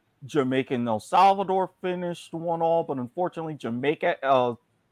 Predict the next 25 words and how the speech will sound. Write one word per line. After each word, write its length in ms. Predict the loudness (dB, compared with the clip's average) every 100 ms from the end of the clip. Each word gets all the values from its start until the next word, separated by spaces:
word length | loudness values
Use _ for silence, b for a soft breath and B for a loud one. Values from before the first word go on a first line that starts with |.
| _ _ -2
El 140 | -2
Salvador, 640 | 0 2 2 2 0 0
and 60 | 0
Honduras 960 | -2 -2 -6 -4 0 4 4 4 2
are 140 | -2 0
all 360 | 0 0 -2 _ 6
out. 300 | 6 6 0 _ _ _ _
So 260 | -2 0 2
it's 240 | -2 0
those 320 | 4 4 4
five 560 | -2 2 6 6 6 0
teams. 480 | -10 -8 -4 -6 -6
And 180 | -6 0
yes, 380 | 2 2 -2 -2
Costa 540 | 4 4 2 0 0 0
Rica 560 | -4 -2 2 4 4 -2 _ _ _ _ _ _ -8
currently 560 | 2 4 4 2 0 0
beating 520 | 0 0 2 0 -4
Canada 880 | -8 -2 0 2 4 2 4 4 4 4
at 180 | 0
home, 680 | 0 -6 2 4 4 2 -4
which 240 | -4 -4 -2
would 220 | -4 -4
be 160 | -10 -10
Canada's 760 | -8 -2 0 0 2 0 -2